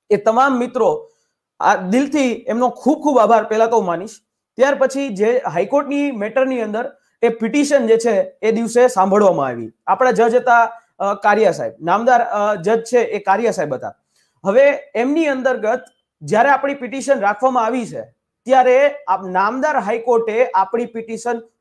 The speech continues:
બહુ સારી રીતે સંભા-, સાંભળી અને even જ્યુવિનલના વકીલને ફટકાર લગાવવામાં આવી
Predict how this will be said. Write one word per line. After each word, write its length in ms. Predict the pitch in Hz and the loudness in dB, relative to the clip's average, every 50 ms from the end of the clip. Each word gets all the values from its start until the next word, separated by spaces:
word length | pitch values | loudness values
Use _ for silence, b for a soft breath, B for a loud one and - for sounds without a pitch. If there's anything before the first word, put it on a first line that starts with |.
| - | -2
બહુ 160 | 170 220 294 330 | 0 0 2 2
સારી 300 | 302 285 269 247 254 247 | 2 2 2 2 2 0
રીતે 180 | 247 220 240 | 0 0 0
સંભા-, 480 | 226 226 220 226 214 220 220 214 - - - | 0 0 -4 -2 0 2 2 0 0 -4 -6
સાંભળી 480 | - 196 202 214 208 220 233 247 254 _ _ _ _ _ _ _ _ _ _ _ - - | -2 0 0 4 4 2 2 0 -6 _ _ _ _ _ _ _ _ _ _ _ -2 0
અને 260 | 254 294 285 285 285 262 | 2 2 2 0 0 -2
even 320 | 262 311 349 320 247 175 139 - _ _ _ _ - 151 | 0 4 4 4 2 2 -2 -10 _ _ _ _ -16 -12
જ્યુવિનલના 800 | 139 143 185 247 302 349 349 320 320 277 285 269 269 269 269 254 | -6 -2 0 2 4 4 4 2 2 4 4 2 4 2 2 2
વકીલને 460 | 254 208 226 226 247 269 262 269 269 | 2 0 -2 -2 -2 -2 0 0 -2
ફટકાર 500 | 247 - - - 226 - - 311 311 311 | -2 -4 -4 -6 -6 -4 0 0 0 2
લગાવવામાં 380 | 277 254 233 247 240 226 233 220 | 0 0 0 0 -2 -2 -2 -4
આવી 320 | 208 175 185 196 220 _ | -4 -4 -6 -8 -10 _